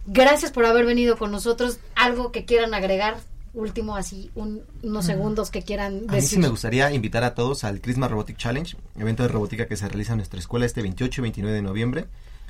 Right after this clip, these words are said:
Speaker 2: y a seguir nuestras redes sociales como Club de Robótica Simas Capotzalco en Facebook y en YouTube, donde pueden ver todos los combates que tuvimos en Rumania. Estamos próximos a subir el video compilatorio.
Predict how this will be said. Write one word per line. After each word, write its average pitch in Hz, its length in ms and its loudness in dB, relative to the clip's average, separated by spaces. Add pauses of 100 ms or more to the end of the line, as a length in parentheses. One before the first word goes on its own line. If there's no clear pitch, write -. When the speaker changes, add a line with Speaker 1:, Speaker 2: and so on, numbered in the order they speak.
(140)
Speaker 2:
y 110 100 -2
a 98 60 -2
seguir 110 160 -2
nuestras 117 240 -2
redes 110 200 -2
sociales 110 400 -4
como 95 320 -4
Club 123 160 -4
de 131 100 2
Robótica 107 360 -4
Simas 107 260 -4
Capotzalco 110 640 -6 (300)
en 101 160 -2
Facebook 123 360 0
y 107 120 -2
en 101 100 -4
YouTube, 113 380 -4
donde 101 300 -4
pueden 120 280 2
ver 117 240 2 (320)
todos 147 160 6
los 160 100 4
combates 113 340 0
que 120 100 0
tuvimos 110 280 -2
en 104 80 0
Rumania. 101 320 0
Estamos 113 280 -2
próximos 117 400 -4
a 98 40 -6
subir 101 300 -4
el 98 100 -2
video 98 240 -2
compilatorio. 90 580 -4